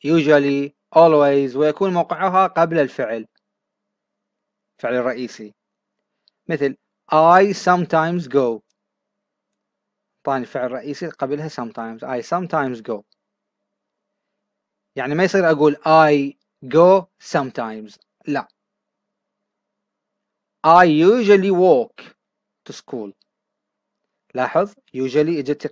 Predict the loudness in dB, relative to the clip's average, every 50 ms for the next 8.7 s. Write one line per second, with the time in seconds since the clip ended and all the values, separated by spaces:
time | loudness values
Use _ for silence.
0 | -2 0 0 0 2 0 0 0 0 -2 -6 -6 -2 0 0 0 0 -2 -4 -6
1 | -6 -8 -10 -12 -16 -20 -20 _ _ _ _ _ _ _ _ _ _ _ _ _
2 | _ _ _ _ _ _ _ _ _ _ _ _ _ _ _ _ _ _ _ -14
3 | -10 -6 -2 0 2 2 2 0 0 0 0 -2 -2 -2 0 2 4 4 4 6
4 | 4 4 4 2 0 0 0 0 0 0 -2 -4 -4 -6 -10 -16 _ _ _ _
5 | _ _ _ _ _ _ _ _ _ _ _ _ _ -8 -6 -6 -8 -10 _ _
6 | _ _ _ _ _ _ _ _ _ _ _ _ _ _ _ _ _ _ _ _
7 | _ _ _ _ _ _ _ _ _ _ _ _ -4 -2 0 0 0 0 -2 -6
8 | -6 -4 -2 0 2 2 2 4 4 4 4 2 0 -4